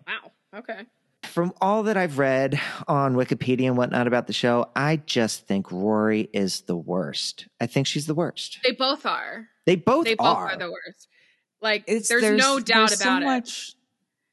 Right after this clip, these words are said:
Speaker 3: there's just so much fast talking. I
Speaker 2: It is.
Speaker 3: can't.
Speaker 1: It's all fast talking, but,
Speaker 2: All the
Speaker 1: like,
Speaker 2: wit.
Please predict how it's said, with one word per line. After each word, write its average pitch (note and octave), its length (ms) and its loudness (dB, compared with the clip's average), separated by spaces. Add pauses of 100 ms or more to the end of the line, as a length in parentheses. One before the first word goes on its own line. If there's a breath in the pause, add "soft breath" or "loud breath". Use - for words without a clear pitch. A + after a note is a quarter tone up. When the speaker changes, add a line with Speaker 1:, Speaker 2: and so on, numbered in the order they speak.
(240)
Speaker 3:
there's A#3 280 -4
just A3 240 -4
so B3 120 0
much A#3+ 280 2
fast - 380 -8
talking. - 540 -12 (140)
I - 100 0
Speaker 2:
It C#3 80 2
is. - 40 -2
Speaker 3:
can't. A3 180 0
Speaker 1:
It's G#3 80 0
all B3+ 240 2
fast C4 440 0
talking, G3+ 520 -4
but, A3 100 -2
Speaker 2:
All C#3+ 80 0
the - 80 2
Speaker 1:
like, G3+ 160 -2
Speaker 2:
wit. - 300 -4